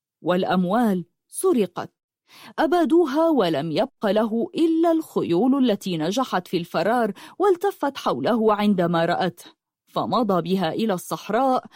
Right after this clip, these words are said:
حتى وصل إلى بستان. كنت أنصت إليه وأنا أعرف كل تلك التفاصيل،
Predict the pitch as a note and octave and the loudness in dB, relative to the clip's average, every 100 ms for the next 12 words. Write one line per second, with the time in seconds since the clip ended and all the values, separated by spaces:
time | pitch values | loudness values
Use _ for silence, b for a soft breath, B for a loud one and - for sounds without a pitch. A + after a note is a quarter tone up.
0 | B B B - F4+ F#4 - D4 C#4+ A3 | B B B -6 -4 -4 -4 -2 0 0
1 | D3 F#3 F#3+ G3 - G#3 G3+ A3+ C#4 - | -2 -2 -2 -2 -2 -2 0 0 -4 -4
2 | F#3 D#3+ G#2+ - _ _ _ _ _ _ | -4 -4 -6 -16 _ _ _ _ _ _
3 | _ _ _ E4+ C#4+ E4 A4 - G#3 F3+ | _ _ _ -2 0 -2 -4 -6 -6 -2
4 | A3 F#3+ G3+ B3+ G3 F3+ F3+ G3+ F#3 G3 | 0 2 2 2 2 2 2 2 0 0
5 | C4+ D#4 - E3+ F#3 F#3 E3 - C#4+ F3+ | 0 -2 -4 -2 0 0 -2 -2 -4 -4
6 | E3 E3+ - E3 D#3+ A3+ F3+ | -4 -6 -4 -6 -4 -4 -6